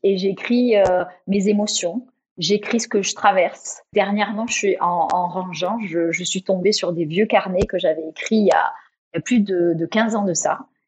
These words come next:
Et je me suis dit, « Waouh, ouf, c'était costaud, hein, à ce moment-là. » Mais en même temps, j'avais besoin que ça sorte, tu vois. J'avais besoin que ça sorte,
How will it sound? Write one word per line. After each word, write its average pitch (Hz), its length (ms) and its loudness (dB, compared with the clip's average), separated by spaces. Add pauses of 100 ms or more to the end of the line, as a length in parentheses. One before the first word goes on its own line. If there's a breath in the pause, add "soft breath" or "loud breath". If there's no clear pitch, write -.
Et 175 220 2
je 160 140 -8
me 175 60 -4
suis 165 200 -6
dit, « 196 260 -4
Waouh, 170 380 2 (220)
ouf, 269 360 4 (260)
c'était 175 340 -4
costaud, 190 480 2
hein, 320 160 2
à 415 40 -6
ce - 140 -4
moment-là. » 226 420 2 (240)
Mais 208 160 0
en 214 140 0
même 233 280 -2
temps, 214 300 -4 (260 soft breath)
j'avais 196 340 0
besoin 247 800 0
que 202 220 0
ça 190 160 -2
sorte, - 580 -6 (380)
tu 175 100 -4
vois. 233 240 -2 (280 loud breath)
J'avais 185 240 4
besoin 247 340 0
que - 80 -4
ça - 140 -4
sorte, - 380 -6